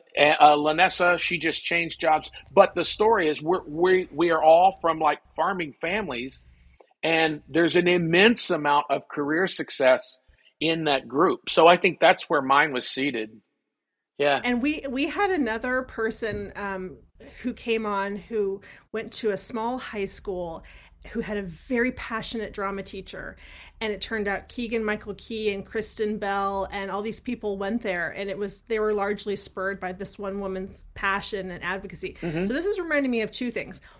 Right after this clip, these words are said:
Speaker 2: One is that I don't think people talk enough about discipline, the discipline that it takes to be an actor. And two, I don't think that we tell recent grads enough or early, people who are early career.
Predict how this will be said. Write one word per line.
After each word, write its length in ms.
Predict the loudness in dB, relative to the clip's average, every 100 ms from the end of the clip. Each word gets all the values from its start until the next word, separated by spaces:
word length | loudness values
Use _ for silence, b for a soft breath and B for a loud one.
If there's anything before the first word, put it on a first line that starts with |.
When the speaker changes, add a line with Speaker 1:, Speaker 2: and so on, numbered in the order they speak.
| b
Speaker 2:
One 280 | -4 -2 0 -2
is 200 | -4 -4
that 220 | -4 -4
I 80 | -2
don't 220 | -2 -4
think 280 | -2 -4 -4
people 260 | -8 -6 -8
talk 280 | -4 -4 -2
enough 220 | -4 -4
about 380 | -2 -4 -6 -8
discipline, 760 | -6 -6 -8 -6 -8 -8 -12 -16 _ _ -6
the 100 | -6
discipline 580 | -6 -6 -6 -8 -6 -4
that 120 | -6
it 80 | -6
takes 400 | -6 -6 -12 -12
to 120 | -10
be 120 | -8
an 100 | -8
actor. 580 | -8 -10 -10 -12 -12 -16 B B B B B -4
And 200 | -4 -4
two, 500 | -8 -6 -6 -6 -6
I 160 | -6 -6
don't 320 | -4 -4 -6
think 280 | -6 -6 -6
that 160 | -8 -8 -14
we 380 | -14 -10 -10 -10
tell 720 | -12 -8 -4 -2 -2 -4 -8 -16 _ _ _ _ _
recent 320 | -8 -8 -8
grads 460 | -4 0 0 -2 -6
enough 420 | -8 -6 -6 -6
or 140 | -6 -4
early, 260 | -4 -4 -6
people 240 | -8 -4
who 120 | -2
are 120 | -2
early 240 | -2 -4 -6
career. 440 | -8 -6 -6 -8